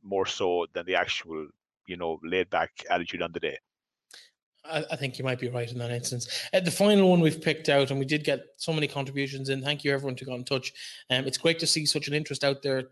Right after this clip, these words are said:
Speaker 2: for people, uh, amongst the Leitrim supporters to, to really throw ideas out there and have a conversation about maybe where we ha-, can go from here. Um, one was in relation to the educational side of the game and,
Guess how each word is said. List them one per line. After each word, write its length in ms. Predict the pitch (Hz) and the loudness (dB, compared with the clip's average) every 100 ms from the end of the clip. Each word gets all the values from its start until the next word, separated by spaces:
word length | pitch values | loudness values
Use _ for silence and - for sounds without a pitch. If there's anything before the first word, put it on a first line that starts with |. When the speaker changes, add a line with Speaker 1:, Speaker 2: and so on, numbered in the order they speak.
| - | -6
Speaker 2:
for 120 | 131 | -6
people, 480 | - 160 151 139 131 - - - | -4 -4 2 2 2 -8 -18 -4
uh, 160 | 127 120 | -4 0
amongst 580 | 139 147 165 - - - | 2 2 4 2 -2 2
the 120 | 139 | 2
Leitrim 460 | 135 139 - 131 123 - | 4 0 -2 -4 -6 -10
supporters 680 | - 135 - 156 156 139 127 | -6 -4 4 4 4 -2 -2
to, 200 | 139 127 - - | -2 -2 -4 -18
to 140 | - 147 | -8 0
really 240 | 151 143 | 2 2
throw 320 | 143 - 160 | -2 4 6
ideas 360 | 147 143 147 135 | 6 4 4 4
out 220 | 139 139 | 4 2
there 200 | 143 127 | 2 2
and 200 | 127 139 - | 2 -4 -6
have 100 | 151 | -6
a 60 | 147 | -4
conversation 640 | 147 139 - 143 - 139 | -4 -4 0 0 0 -4
about 120 | 131 | -2
maybe 280 | 147 147 131 | -2 0 -2
where 200 | 147 135 | -2 -2
we 120 | 131 | -2
ha-, 180 | 135 - | -6 -8
can 160 | 139 | -8
go 140 | 135 135 | -2 -2
from 180 | 139 135 | -2 -2
here. 240 | 147 135 - - - | 0 0 -6 -12 0
Um, 280 | 147 143 156 - | 0 0 -4 -6
one 320 | 160 175 202 | 0 6 6
was 180 | 190 165 | 6 4
in 80 | 160 | 4
relation 460 | 151 151 147 147 | 4 4 2 -2
to 560 | 135 - 147 139 139 131 151 | -4 -2 0 0 -2 -6 -2
the 120 | 139 | 0
educational 720 | 147 143 - 160 - 151 131 | 0 -4 0 0 0 -2 -4
side 300 | 123 139 135 | -2 -2 -2
of 80 | 131 | -4
the 80 | 131 | -6
game 320 | 135 135 | -4 -2
and, 80 | 131 | -2